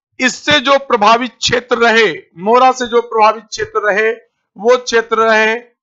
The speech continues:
श्रीलंका, फिर अंडमान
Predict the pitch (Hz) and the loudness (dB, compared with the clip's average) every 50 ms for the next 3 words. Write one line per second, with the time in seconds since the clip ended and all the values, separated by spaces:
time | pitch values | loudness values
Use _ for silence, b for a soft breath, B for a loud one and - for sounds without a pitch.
0 | _ - - - - - 220 220 226 226 220 220 240 233 233 240 262 277 - _ | _ -12 -10 -10 -8 -8 -6 -6 -6 -6 -4 0 4 4 4 4 2 -2 -10 _
1 | _ _ _ _ _ _ _ _ _ _ _ _ _ _ _ _ _ _ _ _ | _ _ _ _ _ _ _ _ _ _ _ _ _ _ _ _ _ _ _ _
2 | _ _ _ _ _ _ _ _ _ _ _ _ _ _ _ _ _ _ _ _ | _ _ _ _ _ _ _ _ _ _ _ _ _ _ _ _ _ _ _ _
3 | _ _ _ _ _ _ _ _ _ _ b b b b b b b - 226 233 | _ _ _ _ _ _ _ _ _ _ b b b b b b b 0 0 2
4 | 233 - - 214 220 220 220 226 220 226 226 233 240 247 | 2 2 0 0 0 0 -4 0 2 4 4 4 4 2